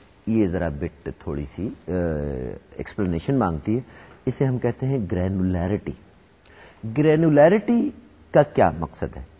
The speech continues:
گرینولیرٹی اصل میں، جیسے میں نے آپ کو کہا تھا کہ یہ لمٹ کا نمبر ہوتا ہے، میں نے آپ کو یہ نہیں کہا تھا کہ یہ اتنے بائٹ ہوتے ہیں، نہیں، اصل میں لمٹ میں یہ جو نمبر پڑا ہوا ہے،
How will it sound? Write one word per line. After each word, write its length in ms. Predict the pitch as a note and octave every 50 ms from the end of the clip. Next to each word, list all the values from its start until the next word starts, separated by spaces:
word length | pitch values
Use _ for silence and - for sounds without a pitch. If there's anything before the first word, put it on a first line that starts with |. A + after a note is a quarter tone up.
| B2+ B2
گرینولیرٹی 960 | C#3+ C#3 C#3 C#3+ C#3 C#3 C3 A2+ G#2+ A2 A#2 C3+ D#3+ F3+ F3 - G#3 G#3+ G#3+ G3+ G#3 - - - - - - - _
اصل 320 | - D#3+ E3+ - A#3 B3 A#3+
میں، 260 | G#3 F#3 F3 F3+ F3 - - - -
جیسے 300 | A2+ C3+ C3+ - - D#3+
میں 140 | D3 C#3+
نے 60 | C#3 C#3
آپ 120 | C3 -
کو 100 | - C#3
کہا 200 | - - C3 C3
تھا 160 | C#3 - D3
کہ 120 | C#3+ - D3
یہ 160 | B2+ B2+ B2
لمٹ 400 | A2+ G#2+ A2+ C#3 D#3+ E3+ E3 -
کا 100 | - D#3+
نمبر 360 | C3+ A2+ G#2 G#2+ A2 G#2 A2
ہوتا 220 | G#2 G2 F#2 - G2+
ہے، 40 | F#2+
میں 120 | G2+ G#2+
نے 100 | A#2 C3+
آپ 160 | C3+ B2+ -
کو 80 | - C#3+
یہ 200 | A#2 G2+ A#2 B2+
نہیں 220 | B2 B2+ D#3+ G3
کہا 160 | - D#3 B2+
تھا 220 | A2+ - A#2 A2 G#2+
کہ 140 | - - C3
یہ 480 | A#2+ A2 G2+ F2+ F#2 A2 B2 C3 C#3 C3 - - - - - - -
اتنے 300 | E3 - - F3+ F#3+ F3
بائٹ 380 | B2 F2+ F2 F2 F2+ F2+ -
ہوتے 200 | E2 D2 - D2+
ہیں، 100 | D2 C#2 D2+
نہیں، 140 | F2+ G2 F2 - - - - - - - - - - - - -
اصل 260 | C#3+ D3+ - G#3+ A3
میں 400 | A3+ G#3 F3+ D#3 D3 D#3 F3 F#3
لمٹ 560 | D3 G#2 G2 A2 C3 E3 G#3 A#3+ A#3 - -
میں 180 | F3+ F3 E3+ E3
یہ 200 | D#3+ C#3+ C#3+ C3+
جو 140 | A#2+ B2+ A2
نمبر 360 | G#2 G2+ B2+ F3+ G#3 A3 A3
پڑا 260 | - - G2+ F2 E2
ہوا 280 | D#2+ C2 D2+ D2+ D2+ E2
ہے، 160 | F#2+ A#2